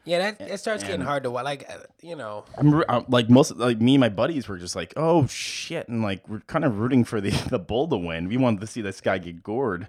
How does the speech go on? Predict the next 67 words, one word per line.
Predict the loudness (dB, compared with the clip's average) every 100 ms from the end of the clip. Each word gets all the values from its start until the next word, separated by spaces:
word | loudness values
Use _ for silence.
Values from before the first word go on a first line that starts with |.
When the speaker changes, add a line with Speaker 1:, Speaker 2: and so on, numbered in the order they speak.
| -12
Speaker 1:
Yeah, | -8 -6 -6
he | -8
deserves | -10 -4 -4 -4 -8
it. | -18 -4
Speaker 2:
Yeah, | 0 0 0
and, | -2
and, | -2 -2 -2 -4
you | -6
know, |
of | -4
course, | -2 -4
we | -6
see | -6
the | -4
animal | -2 -4
go | -4
down. | -4 -2 -4 -6
The, | -10
apparently, | -8 -6 -4 -4
it |
was | -2
an |
amateur | 2 2 2 0
night, | 0 -2 -4
and | -8 -10 -12 -12
there's | -12 -12
a | -2
point | 0 0 -4 -10
system. | -14 -14 -12 -8 -8 -8 -8
It, | -8
it's | -4 2
interesting | 2 0 -2 0
to |
see | -2
the | -8
custom | -6 -4 -4 -4 -8
of | -6
that | -4 -4 -4
happening, | -6 -6 -6 -8 -6
but, | -8 -10 -12
you | -18
know, | -18
it's |
still | -10 -8 -8
a | -12
little | -10 -10
disturbing. | -14 -16 -16 -14 -18 -20 _ _ _ _ _ -6
Speaker 1:
Yeah, | -2 -2
I | -2
just | -6 -8
think | -8
Speaker 2:
Yeah. | -8
Speaker 1:
it |
sucks | -6 -4 -4 -8
that | -12
you | -14
could, | -12 -10
like, | -10 -10
take | -12 -12 -12
an | -12
animal | -12 -10 -10 -8
out | -6
of | -8 -12
its | -18
home | -16 -14 -12 -14 -16 -18
and | -18 -18 -20
fucking, | -14 -14 -12 -16 -16 -20